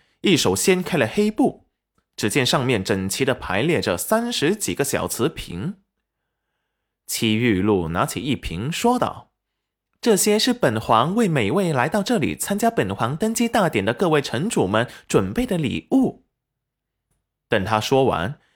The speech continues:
黑衣面具人立即拿着分发给了各位城主，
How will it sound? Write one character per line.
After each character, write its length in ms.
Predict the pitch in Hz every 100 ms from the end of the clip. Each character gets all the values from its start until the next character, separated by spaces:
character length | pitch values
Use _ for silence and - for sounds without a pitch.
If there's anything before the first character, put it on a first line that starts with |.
| _
黑 180 | - 104
衣 100 | 107
面 220 | 110 107
具 180 | 90 107
人 220 | 87 92
立 100 | 127
即 140 | 113 98
拿 240 | 90 107
着 320 | 147 - - _
分 300 | 143 147 151
发 220 | 151 156
给 160 | -
了 100 | -
各 180 | 104 156
位 120 | 110
城 300 | 90 - 120
主， 520 | 196 82 57 82 110